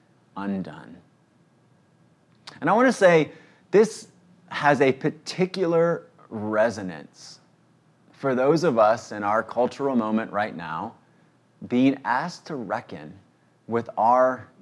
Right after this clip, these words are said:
built-in advantages. We don't need to be defensive. We can accept, and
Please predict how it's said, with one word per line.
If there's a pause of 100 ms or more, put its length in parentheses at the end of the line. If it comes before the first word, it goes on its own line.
(180)
built-in (100)
advantages. (840)
We
don't
need
to
be
defensive. (640)
We
can
accept, (400)
and